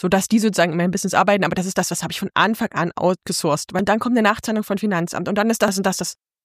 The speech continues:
hat für mich immer keinen Sinn gemacht, das selber zu machen, weil ich einfach am Ende nichts nachzahlen möchte. Und das ist tatsächlich auch, wenn du das bis jetzt noch nicht machst, ist das ein Punkt, den ich dir auch empfehle, outzusourcen, weil es einfach so viel Arbeit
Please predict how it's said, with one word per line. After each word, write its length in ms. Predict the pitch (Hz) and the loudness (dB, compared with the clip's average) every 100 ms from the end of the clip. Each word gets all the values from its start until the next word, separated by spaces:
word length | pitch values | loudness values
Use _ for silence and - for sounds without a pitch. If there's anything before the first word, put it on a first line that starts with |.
| _ | _
hat 180 | - - | 0 4
für 140 | 220 | 4
mich 260 | 226 247 - - | 6 4 0 2
immer 280 | 240 202 | 4 4
keinen 320 | 180 190 180 185 | 2 0 0 2
Sinn 180 | 185 | 2
gemacht, 380 | 208 180 170 - | 4 2 0 -2
das 120 | 175 | -2
selber 240 | 170 170 185 | 0 2 2
zu 120 | - | 0
machen, 260 | 175 170 170 | -2 0 -2
weil 100 | 165 | -2
ich 100 | - | -4
einfach 240 | 170 - | -6 -6
am 80 | - | -4
Ende 220 | 175 175 | 0 0
nichts 280 | 185 214 - | 2 0 2
nachzahlen 440 | 180 175 - 170 | 0 0 -2 2
möchte. 220 | 175 190 175 | 2 2 2
Und 60 | |
das 120 | 202 | 0
ist 100 | 233 | 2
tatsächlich 360 | 262 226 226 - | -2 2 2 4
auch, 160 | 196 - _ _ - | 2 0 _ _ -2
wenn 60 | |
du 60 | 190 | 2
das 160 | 311 - | 2 0
bis 120 | 196 | 0
jetzt 220 | 220 - | 0 4
noch 80 | 240 | 2
nicht 160 | 185 | 4
machst, 200 | 170 170 - - | 2 0 -4 -2
ist 100 | 214 | 0
das 140 | 208 | 0
ein 60 | 214 | 2
Punkt, 240 | 208 196 | 2 2
den 100 | 180 | -2
ich 120 | 180 | -2
dir 220 | - 165 | -4 0
auch 180 | 151 170 | 0 0
empfehle, 540 | 165 165 - 180 190 170 _ _ _ - | -4 -6 -2 2 2 0 _ _ _ 0
outzusourcen, 600 | 202 - 180 185 170 175 | 0 2 2 4 4 2
weil 80 | 160 | 0
es 100 | 151 | 0
einfach 220 | 151 - | -4 -4
so 120 | - | -4
viel 180 | 160 180 | 0 2
Arbeit 380 | - 160 165 | 2 2 0